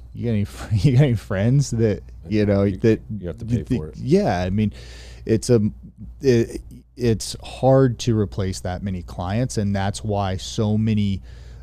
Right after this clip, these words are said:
Speaker 1: gyms that have the big, like, large group model die slow deaths.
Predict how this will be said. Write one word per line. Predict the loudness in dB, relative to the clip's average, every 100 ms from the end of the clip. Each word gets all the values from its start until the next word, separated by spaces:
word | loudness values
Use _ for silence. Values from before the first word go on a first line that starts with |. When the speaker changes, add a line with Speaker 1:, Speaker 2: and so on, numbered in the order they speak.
| -14 -10
Speaker 1:
gyms | -4 2 4 4 2 0
that | -2 -2
have | -4 -2 -2 -2 -6 -6
the | -6
big, | -4 -2 -2 -2 -10 -6
like, | -4 -4
large | 0 2 2 0
group | 0 0 0
model | -2 0 2 2 0 -6 -18 -10
die | -4 -2 -2
slow | -4 -6 -4
deaths. | -6 -8 -10 -14 -14